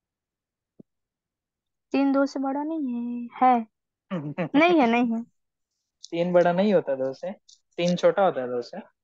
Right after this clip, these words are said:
Speaker 1: तीन
Speaker 2: बड़ा
Speaker 1: बड़ा
Speaker 2: है।
Speaker 1: होता है दो से।
Speaker 2: मैं आपसे
Speaker 1: हाँ।
Speaker 2: पूछ, पूछ रहा हूँ, तीन बड़ा है कि नहीं है दो से?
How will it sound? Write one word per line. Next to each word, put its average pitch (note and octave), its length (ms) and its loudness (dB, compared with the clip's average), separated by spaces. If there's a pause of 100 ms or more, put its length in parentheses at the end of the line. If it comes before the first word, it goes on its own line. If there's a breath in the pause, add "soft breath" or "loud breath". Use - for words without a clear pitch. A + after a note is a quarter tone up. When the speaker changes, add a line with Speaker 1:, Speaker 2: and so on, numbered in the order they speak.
(2000)
Speaker 1:
तीन F3 300 2
Speaker 2:
बड़ा E3 320 6
Speaker 1:
बड़ा E4+ 140 6
Speaker 2:
है। G4+ 60 8
Speaker 1:
होता A#3 360 4
है A3 80 6
दो G#3+ 200 0
से। A#3 380 -4 (760)
Speaker 2:
मैं G3 140 2
आपसे A3 300 4
Speaker 1:
हाँ। G#3+ 120 -2
Speaker 2:
पूछ, E3 240 -6
पूछ F3 440 -4
रहा D3 80 2
हूँ, D#3+ 80 -2
तीन F#3 300 -4
बड़ा D#3+ 260 4
है G3+ 140 4
कि G3 60 -4
नहीं F#3 220 0
है C#3+ 80 -4
दो B2+ 180 -10
से? - 140 -20